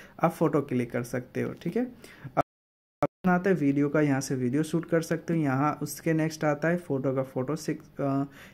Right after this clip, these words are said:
क्लिक कर सकते हो। और यहाँ पे देखने को मिलता है पोर्ट्रेट। पोर्ट्रेट क्या होता है, जब भी किसी भी ऑब्जेक्ट को आप फोकस करते हैं तो बैकग्राउंड को ब्लर कर देता है, तो उसको फो-, पोर्ट्रेट मोड बोलते हैं, ठीक है। किसी भी चीज़ को फोकस करेगा, बैकग्राउंड को ब्लर कर देगा, ओके।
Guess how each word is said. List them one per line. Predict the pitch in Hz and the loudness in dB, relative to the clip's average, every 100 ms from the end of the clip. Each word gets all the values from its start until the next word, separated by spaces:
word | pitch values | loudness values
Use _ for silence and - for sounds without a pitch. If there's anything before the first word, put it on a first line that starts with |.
| - | -2
क्लिक | 151 165 | 2 2
कर | 165 156 | 2 2
सकते | 160 156 165 | 0 0 0
हो। | 165 180 - - - - | 0 -2 -12 -20 -14 2
और | 156 | 4
यहाँ | 165 170 190 | 6 4 4
पे | 196 190 | 4 4
देखने | 170 170 175 | 4 4 2
को | 165 | 4
मिलता | 147 135 175 | 2 2 0
है | |
पोर्ट्रेट। | 175 147 139 139 151 143 135 - - | 0 4 4 4 4 2 2 -10 0
पोर्ट्रेट | 175 196 208 202 | 2 4 2 2
क्या | 196 180 | 4 6
होता | 139 143 | 6 4
है, | 160 | 2
जब | 165 160 | 2 2
भी | 180 | 2
किसी | 180 170 175 | 2 0 2
भी | 180 | 4
ऑब्जेक्ट | 156 151 156 - | 2 0 0 2
को | 160 | 2
आप | 156 | 0
फोकस | - 135 165 156 | 0 0 -4 -4
करते | 147 139 143 | -2 0 0
हैं | 139 | 0
तो | 160 | 0
बैकग्राउंड | 135 127 131 127 | 0 0 0 0
को | 180 | 0
ब्लर | 170 131 120 | 0 -2 -2
कर | 123 117 | -4 -4
देता | 120 117 123 | -4 -4 -6
है, | 117 - - - - 156 | -8 -16 -20 -20 -10 -4
तो | |
उसको | 165 220 | 0 0
फो-, | 208 - 147 131 131 | -2 -4 -2 -2 -2
पोर्ट्रेट | 147 151 156 165 165 | 0 0 2 0 0
मोड | 143 139 | 0 -2
बोलते | 135 123 117 117 | -2 -4 -6 -8
हैं, | 117 123 | -8 -6
ठीक | 151 | -2
है। | 202 247 | 0 0
किसी | 156 - 143 | -4 -4 -2
भी | 135 | 0
चीज़ | 135 127 | -2 -4
को | 196 | -4
फोकस | 190 139 - - | -4 -2 -2 -2
करेगा, | 175 131 180 | 0 0 0
बैकग्राउंड | 151 123 120 120 | 0 0 0 -2
को | 190 | -4
ब्लर | 175 131 117 123 | -2 -2 -4 -8
कर | 117 | -10
देगा, | 160 117 | -8 -8
ओके। | 117 127 208 | -6 -2 -2